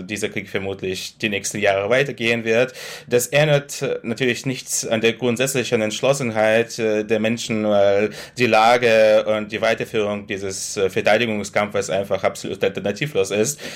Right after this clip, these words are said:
Aber natürlich ist es eine, äh, depressivere Stimmung als zur gleichen Zeit im letzten Jahr nach militärischen Siegen in Bezirke,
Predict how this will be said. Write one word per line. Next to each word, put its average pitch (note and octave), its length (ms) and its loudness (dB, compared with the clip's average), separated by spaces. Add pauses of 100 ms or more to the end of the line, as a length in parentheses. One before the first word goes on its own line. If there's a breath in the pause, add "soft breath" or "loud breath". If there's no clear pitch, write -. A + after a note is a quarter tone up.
(140 loud breath)
Aber G#2+ 480 8
natürlich B2+ 400 -2
ist G2+ 100 -6
es G2+ 140 -8
eine, F#2 1400 0
äh, F2+ 60 -8
depressivere A#2 680 -2
Stimmung G#2 460 -4
als G2 220 0
zur G#2 180 -4
gleichen F#2+ 380 0
Zeit F#2+ 500 0
im G#2+ 240 -4
letzten A#2+ 300 -2
Jahr G#2+ 260 2
nach G#2 180 -6
militärischen G2+ 560 -2
Siegen G2+ 380 -6
in F#2+ 60 -12
Bezirke, G2 400 -4